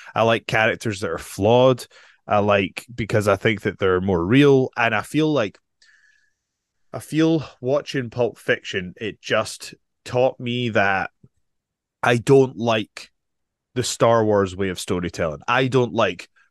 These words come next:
"A long time ago in a galaxy far, far away." I like the movie to open and we're sitting in a diner and what the hell's going on? There, I, I mean, there's different storytelling methods, like, and it's, it's, again, the more you look into this stuff, like,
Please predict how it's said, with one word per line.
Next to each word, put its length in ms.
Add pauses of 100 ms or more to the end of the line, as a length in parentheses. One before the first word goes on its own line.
(160)
"A 100
long 320
time 280
ago 260
in 80
a 80
galaxy 500
far, 320
far 260
away." 300
I 160
like 240
the 80
movie 340
to 120
open 500
and 160
we're 80
sitting 340
in 140
a 80
diner 520 (300)
and 460
what 380
the 100
hell's 300
going 260
on? 240 (460)
There, 140
I, 140
I 180
mean, 140
there's 160
different 360
storytelling 560
methods, 480
like, 240
and 120
it's, 280
it's, 280 (120)
again, 300
the 80
more 180
you 160
look 200
into 220
this 140
stuff, 280
like, 260